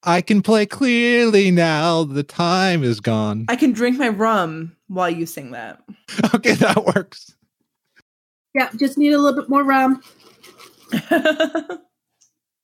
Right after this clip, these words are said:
Speaker 1: But the good thing is, I don't think you needed rum this past Tuesday if you had heard me speak at a podcast meetup. So this podcast has done something for me on my confidence in groups.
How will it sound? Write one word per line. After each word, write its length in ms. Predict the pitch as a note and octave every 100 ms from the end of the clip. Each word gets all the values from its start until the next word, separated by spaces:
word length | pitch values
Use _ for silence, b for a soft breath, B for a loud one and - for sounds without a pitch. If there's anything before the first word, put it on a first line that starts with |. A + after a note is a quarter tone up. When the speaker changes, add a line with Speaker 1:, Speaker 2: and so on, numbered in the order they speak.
| _ -
Speaker 1:
But 180 | A#3+ - - - - - -
the 80 | G3
good 100 | B3+
thing 120 | C#4
is, 100 | A3+
I 40 | G#3+
don't 100 | B3
think 140 | C#4
you 60 | A#3
needed 260 | G#3+ G3+
rum 520 | D#3 C#3 C#3+ E3 F3+ D#3+
this 180 | C3+
past 580 | - C#3+ C3+ - - - - -
Tuesday 520 | C#3+ C3+ D#3+ D#3+ D#3
if 140 | C#3
you 140 | C3+ C3
had 220 | A#2+ A#2+
heard 360 | - - C#3+ C3+
me 560 | C3 A#2 A2+ A2+ G#2 - _
speak 160 | D3+
at 100 | D3+
a 40 | C3+
podcast 360 | E3+ C#3+ B2+
meetup. 320 | A2+ G#2+ - - _ _ _ _ _ _
So 480 | - D#3 C3+ A#2+ -
this 360 | - C3 F3+ F#3+
podcast 720 | - E3 D3 - B2 A2+ -
has 220 | B2+ B2
done 200 | G#2 D3+
something 220 | C#3 C#3
for 140 | A#2 B2+
me 280 | B2 A#2+ G#2+
on 120 | B2+
my 120 | A#2
confidence 680 | A#2 - A#2+ - C#3+ C#3 - - _ -
in 220 | - C3
groups. 580 | A#2+ C3 C#3+ - -